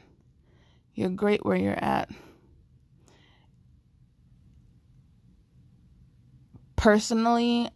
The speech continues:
I am a people pleaser. That I am.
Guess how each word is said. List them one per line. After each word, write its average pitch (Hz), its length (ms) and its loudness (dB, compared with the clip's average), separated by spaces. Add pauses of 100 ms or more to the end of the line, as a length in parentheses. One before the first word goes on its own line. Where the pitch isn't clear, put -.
I 196 340 2
am 196 600 2 (260)
a 202 140 2
people 180 440 0
pleaser. 202 600 -2 (720)
That 190 160 4
I 180 80 4
am. 180 440 0